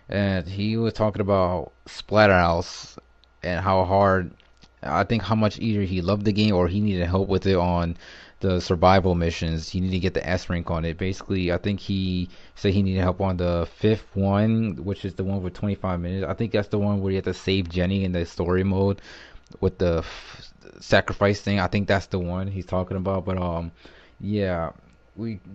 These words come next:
talk, we had a little talk about that, try to help him out. Then, um, gave me a friend request later on. Gave me a friend request later on after I had the whole friend request problem with,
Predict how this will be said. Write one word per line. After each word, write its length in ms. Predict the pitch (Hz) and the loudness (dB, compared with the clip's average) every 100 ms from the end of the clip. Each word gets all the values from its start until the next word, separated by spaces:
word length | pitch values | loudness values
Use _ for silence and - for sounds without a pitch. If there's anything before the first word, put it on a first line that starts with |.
| 82 65 - | -20 -20 -12
talk, 200 | 110 110 | -6 0
we 120 | 110 | 4
had 120 | 110 | 4
a 40 | 110 | 6
little 160 | 110 | 4
talk 240 | 104 110 104 | 4 2 2
about 240 | 104 101 | 2 2
that, 180 | 107 104 | 2 2
try 140 | 101 | 2
to 80 | 98 | 2
help 180 | 98 101 | 2 0
him 160 | 101 | 2
out. 320 | 98 98 98 - - - - - - - | 2 4 2 -2 -18 -18 -18 -18 -14 -2
Then, 360 | 98 101 98 | 0 2 2
um, 520 | 98 95 92 92 87 - - | 2 2 0 -2 -4 -12 -8
gave 140 | 110 110 | -2 0
me 100 | 104 | 0
a 40 | |
friend 220 | - 104 | 2 0
request 340 | 98 - 98 - | 0 0 -2 0
later 300 | 98 98 92 | 0 2 2
on. 380 | 92 95 92 - - - - _ _ _ _ - - - | 0 0 -2 -6 -12 -20 -20 _ _ _ _ -20 -20 -8
Gave 160 | - 127 | -2 2
me 80 | 117 | 2
a 40 | |
friend 180 | - 120 | 2 0
request 300 | 113 113 98 | 2 2 2
later 240 | 107 104 | 2 4
on 160 | 101 104 | 2 4
after 260 | 95 101 | 2 2
I 60 | 101 | 0
had 160 | 104 92 | 0 0
the 60 | |
whole 160 | 98 101 | 0 0
friend 200 | - 101 | 0 -2
request 340 | 98 98 92 | 0 0 -2
problem 420 | - 95 98 98 95 | 0 2 2 0 0
with, 200 | 90 | -2